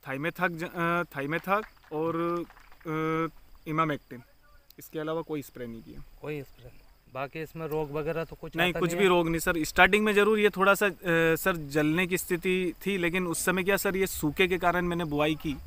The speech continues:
Speaker 2: अच्छा।
Speaker 1: अगर इसको पलेवा करके अगर और बुआई करता मैं,
Speaker 2: अच्छा।
Speaker 1: तो और मुझे ना, ये जलने की जो जली है, थोड़ी बहुत जली
Speaker 2: हाँ।
Speaker 1: है, जो आपको दिख रहा है,
Speaker 2: हाँ।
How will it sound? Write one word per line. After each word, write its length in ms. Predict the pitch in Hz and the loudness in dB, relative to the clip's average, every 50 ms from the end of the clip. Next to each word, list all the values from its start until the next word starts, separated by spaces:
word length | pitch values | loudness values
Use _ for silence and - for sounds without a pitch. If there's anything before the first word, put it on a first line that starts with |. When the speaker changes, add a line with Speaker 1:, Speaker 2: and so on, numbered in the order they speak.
| - - | -14 -14
Speaker 2:
अच्छा। 280 | 127 120 - - - - - | -14 -12 -12 -12 -12 -12 -8
Speaker 1:
अगर 160 | 135 147 175 | -4 -4 -2
इसको 220 | 170 - - 196 | -2 -2 -4 -4
पलेवा 380 | 165 - 151 151 160 170 185 190 | -2 0 2 2 4 4 4 2
करके 260 | 175 185 170 - 196 | 2 0 0 0 0
अगर 180 | 180 165 175 170 | 0 0 0 0
और 160 | 170 175 165 | 0 0 -2
बुआई 280 | 151 143 147 151 156 143 | 0 0 2 2 2 0
करता 320 | - 135 135 - 135 123 | -2 -6 -6 -6 -8 -10
मैं, 120 | 117 120 | -10 -10
Speaker 2:
अच्छा। 380 | 120 - - - - 120 - - | -14 -16 -16 -18 -18 -16 -12 -8
Speaker 1:
तो 220 | 156 151 151 165 | -4 -2 0 0
और 80 | 180 170 | 0 0
मुझे 280 | 170 165 156 170 175 165 | 0 -2 0 0 0 2
ना, 100 | 170 170 | 2 0
ये 140 | 175 175 | 0 -2
जलने 580 | 160 139 123 139 143 139 143 139 143 156 170 170 | -4 -6 -8 -6 -2 0 0 2 2 2 2 2
की 100 | 175 175 | 0 0
जो 120 | 160 170 | 0 0
जली 340 | 147 131 151 147 165 185 170 | 0 2 2 4 4 4 4
है, 120 | 147 147 135 | 4 2 0
थोड़ी 240 | - 135 135 143 | 0 0 -2 0
बहुत 200 | 143 139 151 151 | 2 2 2 2
जली 120 | 139 147 143 | 2 2 2
Speaker 2:
हाँ। 120 | 147 165 | 4 4
Speaker 1:
है, 180 | 170 156 151 143 | 4 4 2 2
जो 140 | 139 147 143 | 2 2 0
आपको 280 | 139 139 - - 151 | 0 0 -4 -8 -10
दिख 200 | 135 139 131 - | -10 -10 -8 -6
रहा 140 | 156 147 131 | -6 -6 -6
है, 100 | 127 139 | -6 -10
Speaker 2:
हाँ। 480 | 147 - - 120 117 113 113 110 107 | -12 -14 -16 -16 -14 -14 -14 -18 -20